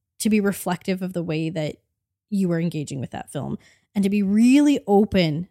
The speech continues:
to hearing what folks who are in the film, their communities are represented in the film, but the film is not made by, about, or for them. I think it's really important to hear their voices.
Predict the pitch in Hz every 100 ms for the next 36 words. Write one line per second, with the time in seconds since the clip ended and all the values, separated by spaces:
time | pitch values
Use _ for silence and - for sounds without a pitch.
0 | _ 202 - 196 190 190 185 - - 180
1 | 165 - - 180 170 160 - _ _ _
2 | _ _ _ _ _ _ _ - 349 330
3 | - 151 92 185 185 214 214 208 196 185
4 | 175 170 180 196 233 226 190 170 151 143
5 | 135 185 _ _ _ _ _ _ _ -
6 | 190 - 220 214 190 196 185 - 185 175
7 | 165 - - _ _ 190 180 180 180 190
8 | 190 202 - _ 185 175 160 156 - -
9 | _ _ 165 156 - 156 - - - 240
10 | - _ _ - 208 190 214 214 202 180
11 | 180 175 147 160 - - -